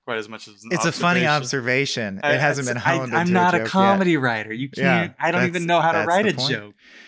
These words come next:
Speaker 1: Um,
Speaker 2: I am a comedy writer, so I have no excuse about how bad these are.
Speaker 1: Well, this
Speaker 2: Now,
Speaker 1: ne-
Speaker 2: Billy Canetta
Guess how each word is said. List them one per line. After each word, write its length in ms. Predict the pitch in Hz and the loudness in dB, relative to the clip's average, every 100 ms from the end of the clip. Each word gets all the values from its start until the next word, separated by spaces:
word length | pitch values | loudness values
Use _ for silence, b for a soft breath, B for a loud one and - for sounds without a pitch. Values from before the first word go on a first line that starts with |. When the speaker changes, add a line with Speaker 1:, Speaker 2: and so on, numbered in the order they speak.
| B B B B B B - | B B B B B B -6
Speaker 1:
Um, 400 | 123 120 113 110 | -4 -4 -4 0
Speaker 2:
I 140 | 160 | 2
am 200 | 165 185 196 | 4 2 0
a 40 | |
comedy 360 | - 156 147 135 | -2 -2 0 0
writer, 240 | 131 127 | 0 0
so 180 | 123 139 | -2 -2
I 100 | 135 | 0
have 120 | 151 | 0
no 160 | 139 123 | -2 -6
excuse 400 | 110 - 135 - | -6 -6 -6 -4
about 200 | 110 104 | -4 -4
how 100 | 107 | -4
bad 260 | 104 104 101 | -6 -6 -6
these 140 | 98 | -6
are. 180 | 98 92 b - | -6 -8 b -4
Speaker 1:
Well, 220 | 143 135 | 0 2
this 160 | 123 190 | 2 2
Speaker 2:
Now, 360 | 165 156 160 | 4 4 4
Speaker 1:
ne- 60 | 170 | 0
Speaker 2:
Billy 260 | 156 151 160 | 0 2 2
Canetta 720 | 170 220 220 196 190 196 220 | 0 2 4 4 4 2 0